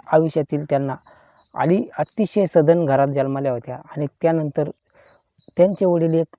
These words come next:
मोठे व्यापारी होते आणि ललिता ही लहानपणापासून सुखात वाढल्या होत्या, परंतु त्यांचं शेवटचं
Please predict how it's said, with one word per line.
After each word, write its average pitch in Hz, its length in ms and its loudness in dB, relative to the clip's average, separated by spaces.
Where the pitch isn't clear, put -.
मोठे 165 340 -2
व्यापारी 160 380 -2
होते 139 220 -2
आणि 147 380 -4
ललिता 175 380 0
ही 156 240 0
लहानपणापासून 147 800 0
सुखात 151 300 2
वाढल्या 139 320 2
होत्या, 113 240 -6
परंतु 185 440 0
त्यांचं 165 320 -2
शेवटचं 170 520 2